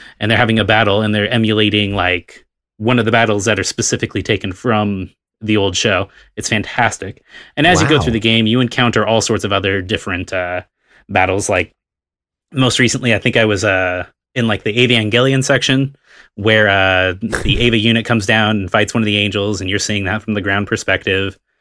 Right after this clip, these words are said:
Speaker 1: I've, I've encountered Godzilla when I was on a boat. That was super cool. And you got to see a battle there, and the boat, like, tipped over and everything, and you had to escape.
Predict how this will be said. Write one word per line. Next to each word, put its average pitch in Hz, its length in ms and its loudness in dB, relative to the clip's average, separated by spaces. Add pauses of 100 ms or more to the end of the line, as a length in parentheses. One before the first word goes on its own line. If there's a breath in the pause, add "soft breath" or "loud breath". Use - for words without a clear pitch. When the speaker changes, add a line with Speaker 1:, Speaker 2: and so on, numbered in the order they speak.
(240)
Speaker 1:
I've, 87 280 -2 (100)
I've 110 120 -6
encountered 123 420 0
Godzilla 113 520 0
when 120 80 -6
I 104 60 -2
was 95 120 -6
on 90 100 -8
a - 20 -14
boat. 113 380 0
That 117 100 -4
was 113 120 -8
super 113 260 -6
cool. 104 380 0
And 98 100 -2
you 101 60 0
got 110 100 0
to 131 80 0
see - 140 -4
a - 40 0
battle 101 300 0
there, 104 340 0
and 98 220 -2
the 95 40 -6
boat, 107 240 0
like, 98 280 -4
tipped - 160 -12
over 101 260 0
and 110 100 0
everything, 104 340 -2
and - 60 -2
you 90 40 -10
had 104 100 -4
to 95 60 -6
escape. - 500 -6